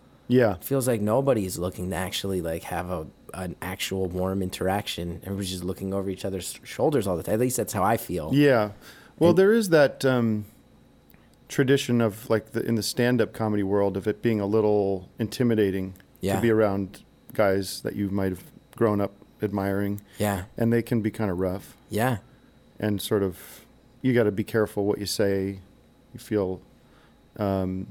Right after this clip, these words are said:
Speaker 1: so I try to keep that in mind when I, um, somebody likes my work or something,
Speaker 2: Yeah.
Speaker 1: or, you know.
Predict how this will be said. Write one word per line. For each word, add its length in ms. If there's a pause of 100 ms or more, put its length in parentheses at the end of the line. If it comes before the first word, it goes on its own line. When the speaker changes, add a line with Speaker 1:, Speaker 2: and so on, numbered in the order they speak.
(500)
Speaker 1:
so 160
I 60
try 220
to 60
keep 200
that 120
in 60
mind 260
when 120
I, 160 (960)
um, 680
somebody 500 (440)
likes 300
my 140
work 280
or 60
something, 240
Speaker 2:
Yeah. 180
Speaker 1:
or, 140 (100)
you 100
know. 200